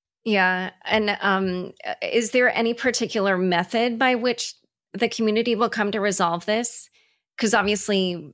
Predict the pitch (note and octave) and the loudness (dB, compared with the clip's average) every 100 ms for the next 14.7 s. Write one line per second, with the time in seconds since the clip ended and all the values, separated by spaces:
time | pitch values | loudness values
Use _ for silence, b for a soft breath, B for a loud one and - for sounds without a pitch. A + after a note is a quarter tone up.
0 | - G3 F#3+ F#3+ G3 G#3 F#3 F3+ F3+ F#3+ | -2 0 2 0 -2 -2 0 -2 -2 -4
1 | G#3+ F#3+ - - - G3 F3+ G3+ F3+ E3+ | -4 -6 -10 -18 -4 -2 0 0 -2 -2
2 | E3+ - F3+ F3 E3+ - - G3 F#3 F3+ | -6 -4 -4 -6 -8 -8 -4 0 0 0
3 | F#3 F3+ E3 - F3 E3+ - F3 E3 C2 | 0 0 0 -4 -8 -8 -2 0 0 -4
4 | E3+ F#3 D#3 - - - F#3 F3 - - | -6 -6 -6 -6 -6 -6 -4 -4 -4 -6
5 | F#3 F3 - F3 F3 E3+ F#3+ - A#1+ A#2+ | -4 -6 -4 -6 -6 -6 -2 -2 -4 -6
6 | - G3 F3+ E3+ b b b _ - G3 | -4 -2 -2 -4 b b b _ -2 0
7 | G3 G3 F#3+ - - _ - - G3+ F3 | 0 0 -2 -4 -14 _ -8 -2 -2 0
8 | - F#3+ F#3+ F#3 F3 F3 E3+ - G3+ A3 | -2 -2 -2 -4 -4 -6 -6 -2 0 0
9 | D4+ D4+ D4+ A#3+ G3 G3 F#3 F3 D#3+ _ | 0 0 2 2 2 -2 -4 -6 -10 _
10 | _ _ - G3 F#3+ F#3 F#3 F#3 F#3+ F#3+ | _ _ -2 0 2 2 0 0 0 0
11 | F#3 G3 F#3 G3 F#3 F#3+ F3+ F3+ F3+ - | -2 -2 -2 0 2 2 0 -2 -2 -2
12 | F#3+ G#3+ G3+ - F#3 F#3 - F3+ F3 F3+ | -2 -4 -4 -4 -2 -4 -6 -6 -4 -4
13 | - F#3+ A3+ A3 A3 G3 F#3 F3+ - G3 | -2 -2 0 0 0 0 0 -6 -6 -4
14 | F#3+ A3+ B3 C4 G#3+ G3+ | -4 0 2 2 2 0